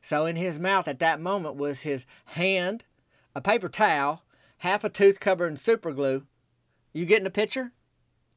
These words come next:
So he pulls his hand out and most of that paper towel, but some of that paper towel got stuck back there on that tooth he's trying to mend.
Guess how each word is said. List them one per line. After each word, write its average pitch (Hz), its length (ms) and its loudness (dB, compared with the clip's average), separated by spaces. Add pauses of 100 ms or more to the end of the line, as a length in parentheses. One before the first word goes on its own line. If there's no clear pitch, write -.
(260)
So 180 180 -2
he 202 140 2
pulls 220 260 2
his 180 140 -2
hand 208 380 -4
out 143 300 2 (360)
and 147 280 -8
most 262 280 2
of 240 60 -4
that 151 180 -2
paper 143 280 -6
towel, 139 380 -4 (340)
but 151 240 -4
some 285 380 0
of 262 80 4
that 139 200 0
paper 151 320 -6
towel 147 340 -4 (240)
got 147 220 0
stuck - 280 0
back 160 360 0
there 151 320 0 (240)
on 156 160 -2
that 151 220 -4
tooth 233 240 0
he's 143 140 -6
trying 135 220 -6
to 127 40 -8
mend. 143 440 -4